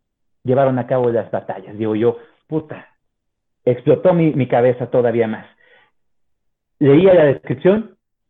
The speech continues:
de la batalla y me pasaba el planito para ver, ah, mira, por aquí se fueron. Puta, mendigo, qué cosa más hermosa es la narración,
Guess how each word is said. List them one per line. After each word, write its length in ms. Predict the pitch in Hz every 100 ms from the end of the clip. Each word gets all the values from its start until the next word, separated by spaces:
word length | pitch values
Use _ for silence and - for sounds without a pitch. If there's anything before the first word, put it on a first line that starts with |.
| _ _
de 80 | 117
la 120 | 117
batalla 500 | 120 147 180 196 196
y 100 | 135
me 120 | 120
pasaba 380 | 120 123 147 147
el 100 | 139
planito 380 | 139 131 143 151
para 180 | 123 113
ver, 140 | 135
ah, 160 | - 165
mira, 240 | 196 147
por 140 | 139 120
aquí 200 | 117 135
se 100 | 135
fueron. 320 | 127 131 127 - _ -
Puta, 260 | 95 -
mendigo, 500 | 110 175 160 113 104 _ _ _ _ _
qué 220 | 143 139
cosa 480 | 156 156 156 156 156
más 380 | 123 120 123 _
hermosa 800 | 113 104 107 110 110 123 113 -
es 220 | - 117 127 _ _ _ _ _ _ _ _ _ _ _ _
la 100 | 110
narración, 540 | 104 92 82 - -